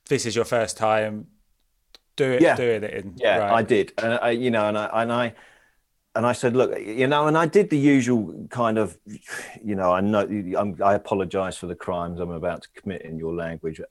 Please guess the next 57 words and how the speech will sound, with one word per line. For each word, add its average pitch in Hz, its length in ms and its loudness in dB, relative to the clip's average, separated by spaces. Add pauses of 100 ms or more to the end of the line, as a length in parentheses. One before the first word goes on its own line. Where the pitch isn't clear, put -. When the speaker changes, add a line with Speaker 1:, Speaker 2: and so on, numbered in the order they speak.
Speaker 1:
Yeah. 101 180 -6
Speaker 2:
but 92 80 -2
I 90 180 -8
do 101 180 2
live 87 180 -4
in 82 100 -10
France," 82 560 -6
and, 78 260 -10 (960)
and 120 100 2
so 160 120 4
they, 165 120 4
they, 165 220 4
they, 151 320 4
I'd 139 240 4
sort 135 320 4
of 98 220 -10
built 139 360 4
up 113 200 -2
a - 20 0
little 113 280 2
bit 104 240 -2
of 101 220 0
sympathy 90 760 -6
in 87 160 -8
the 82 80 -6
Speaker 1:
Mm. - 160 -4
Speaker 2:
audience, 69 380 -14 (120)
and 110 100 -6
al-, 123 120 4
but 120 160 2
also 143 340 4
that 104 140 2
I 101 80 6
was, 98 360 2
you 98 280 -8
know, 98 100 0
the 117 80 0
French - 360 -6
love 156 220 2
it 98 100 4
if - 120 -8
you 92 60 -6
make 90 200 -4
an 85 120 -4
effort. - 300 -10
Speaker 1:
Yeah, 107 260 0
yeah. 95 220 -4 (380)
Speaker 2:
But 127 120 4
then 135 180 4
the 135 100 6
French 208 380 0
act 113 180 0
that 107 80 2
went 110 200 0
on 104 120 2
after 98 280 -4
me, 82 460 -4